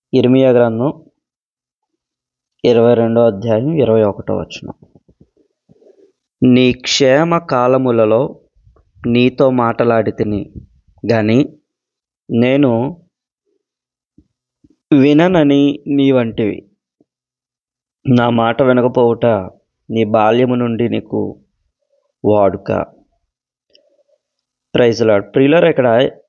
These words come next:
దేవుడు మనతో మాట్లాడుతున్నాడు. "క్షేమకాలంలో నేను నీతో మాట్లాడాను" అని దేవుడు మాట్లాడుతున్నాడు. చూడండి, చాలాసార్లు దేవుడు మనతో మాట్లాడతాడు,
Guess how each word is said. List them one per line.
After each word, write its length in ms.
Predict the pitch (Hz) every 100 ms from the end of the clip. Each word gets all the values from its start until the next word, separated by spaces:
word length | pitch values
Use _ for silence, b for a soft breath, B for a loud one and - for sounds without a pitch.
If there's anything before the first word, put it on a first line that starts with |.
| -
దేవుడు 560 | 120 101 120 131 151 139
మనతో 380 | 117 110 113 127
మాట్లాడుతున్నాడు. 1200 | 120 113 - 120 117 110 110 107 104 165 135 - _ _ _ _ _ _ _ _
"క్షేమకాలంలో 1040 | - 143 135 151 175 170 151 147 143 143
నేను 280 | 131 127 120
నీతో 400 | 117 117 117 127
మాట్లాడాను" 1120 | 117 110 110 123 120 110 110 107 107 110 95 - _ _ -
అని 160 | 127
దేవుడు 320 | 139 120 110 107
మాట్లాడుతున్నాడు. 880 | 104 - 104 104 - - 90 - 143
చూడండి, 300 | 165 156 147
చాలాసార్లు 680 | 151 120 127 147 143 127
దేవుడు 640 | 120 120 117 117 113 143 - b b b b b 123
మనతో 300 | 113 113 127
మాట్లాడతాడు, 840 | 120 110 104 110 110 107 - 104